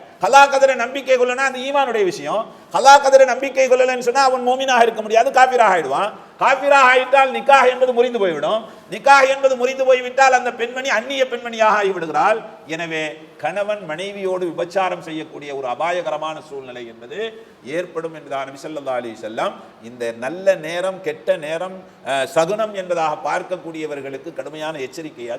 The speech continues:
சொல்லியிருக்கிறார். அல்லாஹ் ஜல்ல ஷானுஹு தஆலா நாம் நேர காலங்கள், அல்லாஹ் படைத்திருக்கக்கூடிய நேர காலங்கள் என்பது எல்லா நேரங்களும்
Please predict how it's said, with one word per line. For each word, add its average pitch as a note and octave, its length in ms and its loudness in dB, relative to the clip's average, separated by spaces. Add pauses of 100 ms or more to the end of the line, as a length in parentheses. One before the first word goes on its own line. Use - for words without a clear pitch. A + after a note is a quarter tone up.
சொல்லியிருக்கிறார். - 440 -20 (320)
அல்லாஹ் A#2 260 -8
ஜல்ல G#2 200 -18
ஷானுஹு G#2+ 300 -14
தஆலா G#2+ 260 -6 (380)
நாம் C3+ 320 -8
நேர G3+ 280 -4
காலங்கள், F3 580 -6
அல்லாஹ் E3 420 -4
படைத்திருக்கக்கூடிய D#3 800 -6
நேர F3 280 2
காலங்கள் D3+ 500 -2
என்பது C3+ 340 -4 (400)
எல்லா F#3+ 500 0
நேரங்களும் G#3+ 640 -6